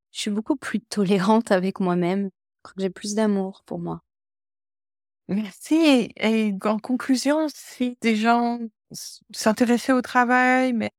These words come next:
Speaker 2: se demandaient un petit peu s'ils étaient en mesure de, de s'y mettre, euh,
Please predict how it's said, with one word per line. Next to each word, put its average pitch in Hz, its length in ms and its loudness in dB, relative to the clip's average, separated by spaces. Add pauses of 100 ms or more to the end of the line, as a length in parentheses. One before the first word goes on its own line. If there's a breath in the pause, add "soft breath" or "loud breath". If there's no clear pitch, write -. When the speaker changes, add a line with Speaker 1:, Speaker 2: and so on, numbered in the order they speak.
(180)
Speaker 2:
se - 160 -10
demandaient 180 420 -8
un 180 140 -8
petit - 200 -18
peu 185 220 -8
s'ils 175 560 -14
étaient 175 240 -4
en 185 80 0
mesure 185 440 -4
de, 170 380 -10
de 165 120 -8
s'y - 260 -10
mettre, 185 540 4
euh, 175 160 -4